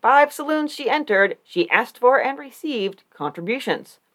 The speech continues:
The woman made no protest when arrested, and she had nothing to say when Inspector McCafferty told her that her picture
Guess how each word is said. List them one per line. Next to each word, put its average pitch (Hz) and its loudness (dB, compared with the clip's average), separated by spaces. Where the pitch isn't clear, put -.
The 151 -12
woman 170 2
made 180 4
no 226 4
protest 320 0
when 294 -2
arrested, 277 2
and 226 2
she 226 0
had 220 2
nothing 202 0
to 196 -6
say 175 4
when 170 2
Inspector 165 -2
McCafferty 190 0
told 170 2
her 165 6
that 160 0
her 180 4
picture - 2